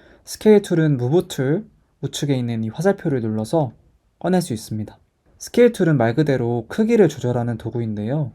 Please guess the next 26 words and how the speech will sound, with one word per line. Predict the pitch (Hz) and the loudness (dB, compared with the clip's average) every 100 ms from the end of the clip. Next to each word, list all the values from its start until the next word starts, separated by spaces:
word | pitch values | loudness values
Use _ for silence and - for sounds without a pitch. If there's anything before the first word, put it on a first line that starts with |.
| _ | _
선의 | - 208 214 165 | -2 4 4 4
굵기와 | 131 123 147 123 117 120 | -2 0 2 2 0 -4
비율을 | - 147 139 113 107 - | 0 2 2 0 -6 -4
일정하게 | 139 139 175 160 120 | -2 2 4 2 2
유지한 | 117 113 127 113 | -2 -4 -4 -4
채 | - 139 220 - _ _ | -4 -4 -4 -10 _ _
크기를 | - 170 143 123 | -4 0 0 -2
조절할 | - 117 113 101 - | -4 -4 -2 -4 -6
때 | 143 202 _ | -6 -6 _
사용합니다. | - 165 131 107 104 - _ - | -4 -2 -2 -4 -10 -16 _ 2
무브 | 175 233 | 4 4
툴로도 | 233 190 151 139 | 6 6 6 2
크기를 | - 190 156 | 2 4 4
조절할 | - 127 143 | 4 4 4
수 | 139 | 4
있었는데요. | 110 - 139 110 104 120 139 - - - _ | 0 -2 -2 -2 -2 -2 -4 -8 -20 -20 _
비교를 | - 131 156 147 | -6 2 4 6
해보면 | 160 170 147 151 180 - - | 4 2 2 2 0 -8 -6
어떤 | 120 170 160 | -2 2 2
차이가 | 185 175 135 | 2 2 0
있는지 | 113 107 - 110 | 0 -4 -4 -6
한 | 110 147 | -2 0
번에 | 151 120 107 - _ _ _ _ | 0 0 -4 -10 _ _ _ _
알아볼 | 117 120 117 | -4 -2 -2
수 | 113 113 | -6 -10
있습니다. | - 107 107 110 | -8 -8 -8 -10